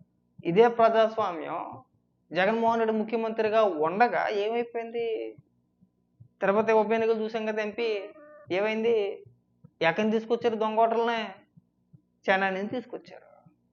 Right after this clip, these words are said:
తీసుకొచ్చారా లేదా? అంతకంటే ముందు లోకల్ బాడీ ఎన్నికల్లో నోటిఫికేషన్ వచ్చింది కదా, కరోనా కంటే ముందు రెండు వేల ఇరవైలోని.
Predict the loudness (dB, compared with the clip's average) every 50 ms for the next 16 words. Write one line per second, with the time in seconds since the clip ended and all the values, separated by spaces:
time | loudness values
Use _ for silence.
0 | _ _ _ _ _ -4 -4 0 2 2 2 2 2 0 0 -2 -2 0 0 0
1 | -2 -2 -6 -10 -16 -20 -20 _ _ _ _ _ _ -20 _ _ _ _ _ _
2 | -20 _ _ _ _ _ _ 0 0 2 2 4 2 2 2 2 2 2 2 0
3 | 0 2 2 4 4 4 4 4 4 4 4 4 4 4 4 2 0 0 0 0
4 | 0 0 0 0 0 -2 -4 -4 -4 -4 -6 -6 -4 -2 0 2 4 6 6 6
5 | 6 4 2 2 2 4 4 6 6 4 4 2 0 0 -2 -2 -4 0 2 4
6 | 4 4 2 0 2 2 2 2 2 2 2 2 4 4 4 2 2 -2 -4 -6
7 | -12